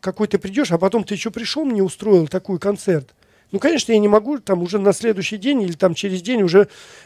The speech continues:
быть с тобой любезной, и всё х-, всё как будто всё хорошо. И, и, и у меня всё трясёт, я не знаю, когда это снова вернётся. Поэтому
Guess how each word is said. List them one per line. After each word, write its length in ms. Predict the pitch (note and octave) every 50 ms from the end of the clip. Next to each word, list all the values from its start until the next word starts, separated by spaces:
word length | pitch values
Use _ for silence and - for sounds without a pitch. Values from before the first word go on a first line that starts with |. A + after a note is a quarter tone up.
| _ -
быть 200 | F3 A#3 - -
с 40 |
тобой 280 | - F#3+ F#3 F3 G3+ F#3+
любезной, 440 | F#3+ F#3+ F#3 C4+ D4 C4+ - G3 F#3
и 20 |
всё 220 | E3 - G#3 G#3+ F#3+
х-, 140 | - A3+
всё 180 | E3+ - B3 A3
как 160 | - G#3+ E3+
будто 220 | F3+ G#3 - - -
всё 180 | - - G#3
хорошо. 580 | - G3+ G#3 A3+ - - - G3 F3 D3+ C3+ - _ _ - - _ _
И, 520 | - D4 C4 B3+ B3+ B3 B3 A#3+ B3 - - - - - - _ -
и, 60 | F#3+
и 140 | A3 D4 C4+
у 260 | A3 G#3 A3 A#3 G3+
меня 240 | F#3+ G#3+ A#3 B3 -
всё 200 | - - A#3+ -
трясёт, 480 | - B3+ B3 - - B3+ A3 F3+ -
я 80 | F#3 F3+
не 100 | G#3 G#3
знаю, 220 | F3 A3+ A3 G#3
когда 260 | - G#3 F#3+ G3 G#3+
это 140 | G3 F#3 F#3+
снова 320 | - - B3 A#3+ G3+ E3 D#3
вернётся. 600 | D3+ F#3 G3 G3 A#3+ G#3+ E3 C#3+ - - D3+ C3
Поэтому 480 | - E3 G3+ A3 - C#4 C#4 C4+ -